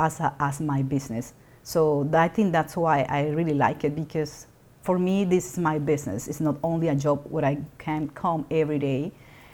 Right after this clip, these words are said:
and just do a regular, uh, work as any other employer. I,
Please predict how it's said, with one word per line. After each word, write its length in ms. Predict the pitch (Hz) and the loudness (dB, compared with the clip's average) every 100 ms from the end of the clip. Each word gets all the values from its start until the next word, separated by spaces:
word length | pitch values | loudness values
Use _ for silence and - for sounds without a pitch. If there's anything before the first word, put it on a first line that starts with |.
| - - | -18 -2
and 260 | 147 143 143 | 2 4 4
just 240 | 151 151 | 0 -2
do 400 | 160 156 151 - | 0 0 0 -2
a 140 | 147 143 | 0 2
regular, 540 | 147 139 139 127 - - - - - - - | 2 2 0 -2 -6 -14 -20 -20 -20 -10 -4
uh, 160 | 135 - | -2 0
work 460 | 151 202 170 165 | 6 6 6 2
as 160 | - - | -6 -2
any 140 | 160 | -2
other 80 | 147 | 0
employer. 420 | 170 190 170 151 - - - - - | -2 0 -2 -2 -6 -20 -20 -14 2
I, 560 | 160 160 160 156 147 | 4 4 2 -2 -6